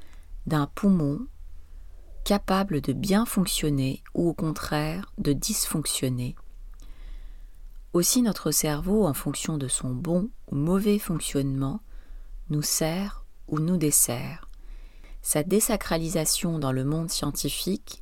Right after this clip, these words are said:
n'est plus un secret, puisqu'il est aujourd'hui reconnu que nous n'avons pas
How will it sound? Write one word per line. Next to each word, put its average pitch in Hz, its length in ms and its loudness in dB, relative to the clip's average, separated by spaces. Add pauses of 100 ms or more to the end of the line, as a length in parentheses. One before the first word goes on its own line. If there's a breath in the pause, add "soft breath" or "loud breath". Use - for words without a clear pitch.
(160)
n'est 143 160 2
plus 196 280 2
un 165 100 2
secret, - 600 0 (240 soft breath)
puisqu'il - 480 0
est 143 280 0
aujourd'hui 180 480 2
reconnu 147 640 0 (640 soft breath)
que 175 100 2
nous 160 220 4
n'avons 151 320 0
pas 143 340 -2